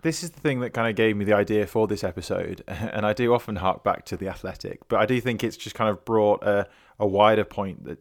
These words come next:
<laughs> on Twitter and, and analytics Twitter of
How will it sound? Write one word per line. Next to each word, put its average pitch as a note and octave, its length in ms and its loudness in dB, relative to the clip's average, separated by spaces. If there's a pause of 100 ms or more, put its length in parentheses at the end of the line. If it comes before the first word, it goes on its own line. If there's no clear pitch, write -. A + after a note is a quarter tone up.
(140)
<laughs> - 160 -14
on G2+ 140 -6
Twitter G#2 400 -6
and, G#2 240 -8
and G2+ 100 -10
analytics G2+ 520 -6
Twitter F2+ 520 -8 (120)
of G2 360 0